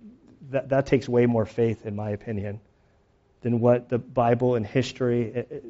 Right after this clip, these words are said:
shares with us about who this Jesus is. And so my prayer is that if you haven't come to trust him, that you would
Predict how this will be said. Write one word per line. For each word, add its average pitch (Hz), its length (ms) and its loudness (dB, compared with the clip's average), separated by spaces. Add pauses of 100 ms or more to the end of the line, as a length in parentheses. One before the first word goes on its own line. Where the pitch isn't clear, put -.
(680)
shares 120 580 0
with 113 220 -4
us 110 220 -4
about 117 260 -8
who 139 140 -2
this 120 120 -8
Jesus - 440 -12
is. 120 320 -14 (1800)
And 120 100 -6
so 135 160 -2
my 135 180 4
prayer 160 400 6
is 127 120 2
that 127 100 2
if 117 140 0
you 127 100 2
haven't 127 240 2
come 123 160 -2
to 113 80 2
trust - 380 0
him, 110 160 -6
that 113 120 -6
you 120 140 -4
would 113 260 -2